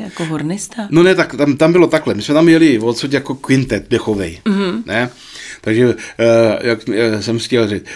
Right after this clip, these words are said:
Speaker 2: pan Ben přijel, jo, pan profesor Ben přijel, eh, s jednou, s jednou, eh, ředitelkou z konzervatoře tam, odsaď,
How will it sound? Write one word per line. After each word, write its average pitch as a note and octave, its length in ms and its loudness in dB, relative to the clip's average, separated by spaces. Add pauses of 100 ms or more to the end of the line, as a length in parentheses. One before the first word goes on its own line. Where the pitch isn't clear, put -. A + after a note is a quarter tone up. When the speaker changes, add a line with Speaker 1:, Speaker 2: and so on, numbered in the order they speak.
(140)
Speaker 2:
pan A#2 240 0
Ben B2 160 2
přijel, B2 560 4 (380)
jo, B2 220 0
pan A2+ 140 -4
profesor A#2 280 -2
Ben A2+ 140 0
přijel, B2+ 540 2 (300)
eh, A2 180 2
s A#2+ 120 -2
jednou, A#2+ 520 2
s G#2+ 80 -6
jednou, A2 540 0 (480)
eh, G2 440 -4
ředitelkou A2+ 680 0
z - 120 -4
konzervatoře A2 760 0
tam, A#2 400 0 (140)
odsaď, A2+ 400 2